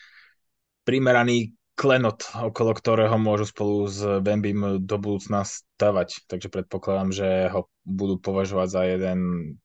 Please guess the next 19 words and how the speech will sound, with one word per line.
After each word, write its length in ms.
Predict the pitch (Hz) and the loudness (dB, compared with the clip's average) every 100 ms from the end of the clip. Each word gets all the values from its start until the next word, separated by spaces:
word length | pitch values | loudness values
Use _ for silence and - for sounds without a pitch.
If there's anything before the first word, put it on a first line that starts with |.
| - | -14
základný 480 | 101 98 98 98 95 | -6 -4 -2 -4 -2
stavebný 460 | 98 98 95 95 92 90 _ _ - | -2 -2 0 0 -2 -6 _ _ -10
pilier 320 | 101 95 92 | -4 -2 -2
a 80 | 92 | -4
som 140 | 104 | -6
teda 240 | 98 101 98 98 95 95 95 95 95 | -4 -2 0 0 0 0 0 0 0
rád, 280 | 104 101 | 0 0
že 260 | 95 98 95 - 104 101 | -2 -2 -4 -4 -8 -2
tie 140 | 104 | -2
peniaze 540 | 98 104 101 101 95 92 | 0 -2 -2 -2 -2 -2
dali, 400 | 92 98 98 98 | -2 0 0 0
aj 80 | |
keď 160 | 95 95 - - | -2 -10 -10 -8
trošku 300 | 98 - 95 | -8 -8 -4
viac, 160 | 104 107 | -4 -4
ako 140 | 110 113 | -6 -4
sme 100 | 117 | -2
možno 300 | 117 113 117 | -2 -2 -2
čakali, 560 | 117 107 120 117 117 | 0 0 2 2 0